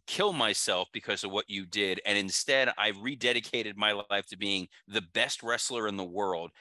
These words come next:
Now I am, and I'm gonna beat your guy for the title.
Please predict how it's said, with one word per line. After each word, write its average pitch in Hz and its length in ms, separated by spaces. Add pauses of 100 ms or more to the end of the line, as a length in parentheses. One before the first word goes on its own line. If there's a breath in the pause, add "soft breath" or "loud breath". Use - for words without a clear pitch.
(140 soft breath)
Now 139 340
I 135 140
am, 104 400 (220)
and 113 100
I'm 147 120
gonna 151 140
beat 123 300
your 123 140
guy 110 320
for 110 160
the 90 100
title. 87 600